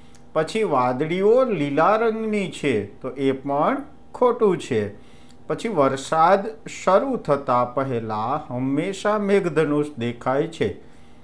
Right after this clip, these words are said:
તો એ પણ ખોટું છે. અને નેહ ભરેલા નૈણા એટલે પ્રેમ ભરી આંખો, તો એ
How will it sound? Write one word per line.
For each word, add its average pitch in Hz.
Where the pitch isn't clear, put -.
તો 127
એ 139
પણ 143
ખોટું 220
છે. 101
અને 165
નેહ 170
ભરેલા 156
નૈણા 147
એટલે 139
પ્રેમ 151
ભરી 123
આંખો, 220
તો 123
એ 151